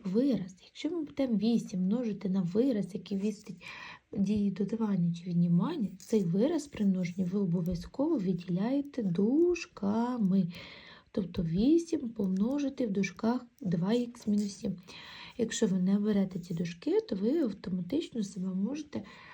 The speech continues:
призвести до помилки. Не робіть цього. Далі чотири ми множимо на п'ять.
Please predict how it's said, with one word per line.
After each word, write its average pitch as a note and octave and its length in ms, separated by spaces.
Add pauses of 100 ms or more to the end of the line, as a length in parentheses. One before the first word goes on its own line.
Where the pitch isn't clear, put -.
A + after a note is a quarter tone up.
(240)
призвести G3+ 540
до F3 160
помилки. F3+ 560
Не G#3+ 180
робіть F3 380
цього. - 200 (880)
Далі C#4 280
чотири C4+ 640
ми G3 300 (120)
множимо G3 560 (160)
на G3 80
п'ять. - 420